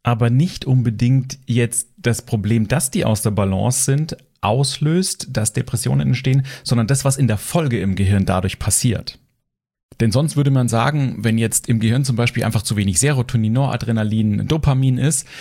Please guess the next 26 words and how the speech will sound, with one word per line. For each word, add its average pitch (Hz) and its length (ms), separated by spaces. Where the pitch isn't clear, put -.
dann 110 140
füllt 147 240
man 127 80
das 113 120
einfach 127 300
wieder 104 200
auf 127 280
mit 113 220
Medikamenten 131 760
oder 110 220
mit, 107 340
mit - 320
Aktivitäten - 680
wie 107 60
Sport 160 440
und 117 140
dann 135 120
müsste 147 220
die 127 120
Depression 131 480
auch 110 160
einfach 113 280
wieder 113 140
verschwinden. 110 600
So - 180
einfach 127 300